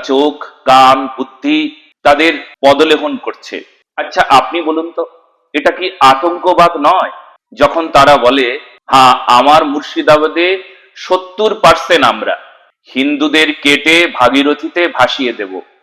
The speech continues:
এটা কি আতঙ্কবাদ নয়? তবুও হিন্দুরা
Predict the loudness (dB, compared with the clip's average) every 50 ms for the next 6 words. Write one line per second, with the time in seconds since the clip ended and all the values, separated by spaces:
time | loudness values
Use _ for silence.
0 | _ _ _ _ _ _ -6 -4 -4 -2 0 2 4 4 4 2 0 -4 -4 -2
1 | 0 2 2 2 2 2 0 -2 -2 -2 -6 -10 -18 -20 _ _ _ _ _ _
2 | _ -4 -2 0 0 0 0 0 -2 -4 -6 -6 -4 -4 0 2 4 4